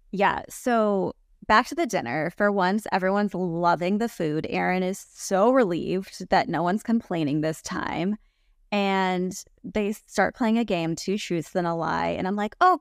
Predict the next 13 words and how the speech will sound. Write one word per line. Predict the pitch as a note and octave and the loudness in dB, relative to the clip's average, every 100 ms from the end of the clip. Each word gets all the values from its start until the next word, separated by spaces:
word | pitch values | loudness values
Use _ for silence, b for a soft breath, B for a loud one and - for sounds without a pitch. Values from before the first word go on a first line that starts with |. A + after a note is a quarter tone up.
| - | 0
great. | F4+ C4+ | 0 0
We're | A#3+ | 0
gonna | B3 B3+ | 0 0
learn | A3 F3 F#3+ G3 | 0 0 0 0
more | A3 A3 | 2 0
about | G#3+ A3+ B3+ - | 2 4 4 2
these | G#3 F#3+ | -4 0
women." | F#3+ D#3 C#3 C#3 F#3+ - _ _ _ _ - | 0 0 0 -2 -4 -8 _ _ _ _ 0
But | A#3+ | 2
of | B3 | 2
course, | - - A3 A#3+ - | -4 0 2 0 -2
it's | A#3+ - _ | -4 -6 _
just | - G3 - | 0 0 -2